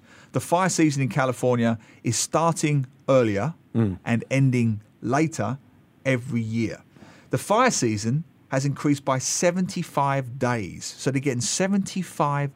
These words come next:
Speaker 1: days
Speaker 2: Wow.
Speaker 1: more fire in the Sierras. Now, for my
Speaker 2: Unbelievable.
Speaker 1: benefit, tell me what it, what, what area would be the Sierras?
Speaker 2: So if you think of Los Angeles Basin where Hollywood is, right? That's,
Speaker 1: Right.
Speaker 2: that's L A. You go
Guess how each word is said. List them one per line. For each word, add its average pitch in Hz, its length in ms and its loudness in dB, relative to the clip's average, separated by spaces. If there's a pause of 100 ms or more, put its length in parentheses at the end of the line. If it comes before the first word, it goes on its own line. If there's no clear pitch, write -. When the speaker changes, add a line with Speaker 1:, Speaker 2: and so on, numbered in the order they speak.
Speaker 1:
days 120 400 -2
Speaker 2:
Wow. 98 180 -2
Speaker 1:
more 151 460 2
fire 120 520 -4 (540)
in 127 140 -2
the 120 80 -2
Sierras. 110 640 0
Now, 120 80 4
for 104 60 4
my 101 40 4 (180)
Speaker 2:
Unbelievable. 143 60 0
Speaker 1:
benefit, 127 380 2
tell 151 140 4
me 143 100 2
what 127 160 2
it, 123 120 0
what, 131 160 -2
what 147 140 4
area 131 220 2
would 117 120 -2
be 117 120 2
the 110 80 0
Sierras? 101 500 -2
Speaker 2:
So 135 300 8
if 131 200 6
you 127 200 10
think 143 220 6
of 110 200 6 (140)
Los 127 340 6
Angeles 143 400 8
Basin 117 480 6
where 104 140 6
Hollywood 110 500 8
is, 104 320 6
right? 101 240 6
That's, 104 300 4
Speaker 1:
Right. 190 80 -10
Speaker 2:
that's 113 220 4
L 104 220 6
A. 104 120 6
You 113 220 2
go 101 240 2